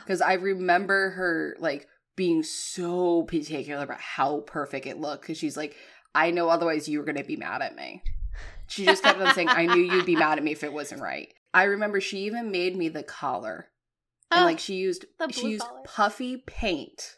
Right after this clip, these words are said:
Speaker 2: Yes, she did.
Speaker 1: to make the S.
Speaker 2: Ah.
Speaker 1: Like, I remember all these weird little things. And I remember she made the ears to have, like, the one that, like, crinkles over, I
Speaker 2: Yep,
Speaker 1: think.
Speaker 2: yep. Mm-hmm.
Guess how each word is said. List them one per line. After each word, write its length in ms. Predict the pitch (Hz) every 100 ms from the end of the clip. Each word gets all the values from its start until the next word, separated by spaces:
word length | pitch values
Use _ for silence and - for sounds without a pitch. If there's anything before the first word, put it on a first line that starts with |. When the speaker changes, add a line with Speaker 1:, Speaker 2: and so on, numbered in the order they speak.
| _
Speaker 2:
Yes, 320 | 185 180 175
she 180 | - 202
did. 420 | 190 226 240 214 202
Speaker 1:
to 160 | 220
make 380 | 202 185 175 190
the 160 | 180 -
S. 600 | 135 107 - - - - _
Speaker 2:
Ah. 220 | - 277 247
Speaker 1:
Like, 220 | 165 - -
I 200 | 180 202
remember 600 | 208 220 202 190 190 185
all 160 | 180
these 200 | 175 180
weird 180 | 175 170
little 160 | 170 175
things. 160 | 175 170
And 80 | 170
I 40 |
remember 300 | 180 196 214
she 180 | 226 196
made 260 | 175 165 175
the 160 | -
ears 200 | 180 180
to 80 | 180
have, 160 | 180 175
like, 180 | 156 - _ _ -
the 80 |
one 260 | 196 175 175
that, 160 | 165 -
like, 140 | 151
crinkles 500 | - - 165 165 151
over, 400 | 139 175 226 311
I 40 | 320
Speaker 2:
Yep, 200 | 190 208
Speaker 1:
think. 240 | 415 440 -
Speaker 2:
yep. 240 | 196 233 - _ _
Mm-hmm. 380 | 220 214 220 220